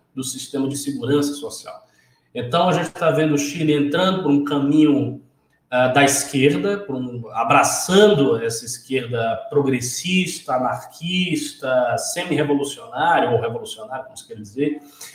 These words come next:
abraçando isso com força e indo adiante.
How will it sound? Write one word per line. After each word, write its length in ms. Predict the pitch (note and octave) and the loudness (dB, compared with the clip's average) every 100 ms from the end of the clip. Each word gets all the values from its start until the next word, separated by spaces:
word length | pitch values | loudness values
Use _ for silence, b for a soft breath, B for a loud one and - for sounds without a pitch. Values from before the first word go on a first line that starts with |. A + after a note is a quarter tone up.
| B | B
abraçando 640 | D#3 D#3 E3+ D#3+ G#3 G#3+ | 0 6 6 6 4 2
isso 180 | G#3 - | 2 0
com 140 | G#3 G3+ | 0 0
força 840 | F#3+ E3 E3 G#3 - - G#3+ B B B B _ | 0 0 2 2 0 -2 -2 B B B B _
e 220 | G#3 A3 | 6 8
indo 200 | B3+ A#3 | 8 6
adiante. 520 | A3+ A#3+ D3+ A2 - | 6 4 2 0 -4